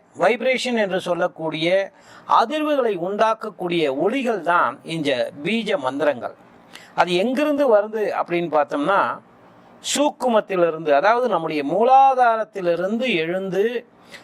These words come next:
சுவாதிஷ்டானம், மணிப்பூரகம், அநாதகம், விசுத்தி என்ற நிலையிலே உயர்ந்து பு-, மெதுவாக எழுந்து வரக்கூடியது.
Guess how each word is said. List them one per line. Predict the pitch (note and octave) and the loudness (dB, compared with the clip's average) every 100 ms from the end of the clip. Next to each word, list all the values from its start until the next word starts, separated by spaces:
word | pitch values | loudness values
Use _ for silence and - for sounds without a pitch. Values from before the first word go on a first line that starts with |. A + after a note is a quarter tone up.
| - - | -12 0
சுவாதிஷ்டானம், | D#3+ F3 F#3+ - F3+ E3 F3+ A3 A3 - - - - - - | 4 4 0 -2 0 2 2 0 -6 -14 -20 -20 -20 -14 0
மணிப்பூரகம், | C#3+ F3+ - E3+ E3 D#3+ F#3 G3+ G#3+ G#3 - - | 2 2 -4 0 4 2 2 -4 -4 -10 -20 -6
அநாதகம், | B2+ D3 E3 F3 F3 F3 F#3 G#3+ G#3 - D3 | 2 2 4 2 2 -2 -2 -4 -10 -12 -4
விசுத்தி | A3 A3 C#4+ - C#4+ C4+ | -4 -2 -4 -4 -2 0
என்ற | G3+ F#3 F3 | 0 0 -2
நிலையிலே | E3 D#3+ E3 D#3+ D#3 | 0 -2 -2 -2 -2
உயர்ந்து | C#3+ F#3 G#3 A3 G3 A#2+ - - | 0 0 0 -2 -4 -6 -14 -12
பு-, | D3+ - | -12 -12
மெதுவாக | - D#3 F3 F3+ F#3 G3+ A3+ A3+ G#3+ G2+ | -6 -4 -2 2 6 6 4 4 0 0
எழுந்து | D#3 D#3 D#3+ C#3 | -4 -4 0 0
வரக்கூடியது. | B2 - G2+ G2 - | -2 -8 -12 -14 -16